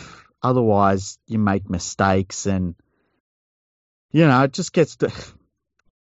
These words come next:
it just gets to a point where you don't wanna be spinning your wheels and going over the same old ground a-,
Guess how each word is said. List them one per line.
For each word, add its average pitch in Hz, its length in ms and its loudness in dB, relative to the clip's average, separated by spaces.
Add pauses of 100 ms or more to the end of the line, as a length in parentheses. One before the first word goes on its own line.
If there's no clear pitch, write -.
(220)
it 139 100 -6
just 220 220 -8
gets 180 240 0
to 135 120 4
a 107 40 -2
point 123 360 -2
where 104 500 0 (580)
you 147 140 0
don't 208 260 4
wanna 190 160 2
be 131 140 -4
spinning 131 480 0
your 113 120 0
wheels 117 420 2
and 104 140 -2
going 113 380 2
over 104 180 2
the 101 80 -6
same 110 400 0
old 101 220 -2
ground 101 340 0
a-, 98 160 -2